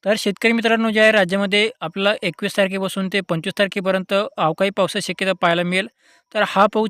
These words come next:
चंद्रपूर, पुष्यप, अ, नांदेड, हिंगोली, नागपूर, गोंदिया, भंडारा, गडचिरोली आणि अकोला, अमरावती या भागामध्ये आपल्याला पाहायला मिळणार आहे.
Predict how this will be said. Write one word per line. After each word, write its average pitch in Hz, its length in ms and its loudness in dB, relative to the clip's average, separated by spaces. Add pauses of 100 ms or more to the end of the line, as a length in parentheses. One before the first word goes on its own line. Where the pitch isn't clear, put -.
चंद्रपूर, 196 480 -2 (120)
पुष्यप, 196 380 -2 (580)
अ, 165 260 2 (120)
नांदेड, 170 540 -2
हिंगोली, 180 540 -4 (540)
नागपूर, 196 540 -4
गोंदिया, 170 500 0
भंडारा, 165 500 0 (500)
गडचिरोली 165 600 -2 (480)
आणि 165 300 -4 (160)
अकोला, 190 380 -2
अमरावती 180 560 -4
या 190 180 -2
भागामध्ये 175 420 0
आपल्याला 175 240 -2 (100)
पाहायला 156 220 -2
मिळणार 170 300 -4
आहे. 175 180 -2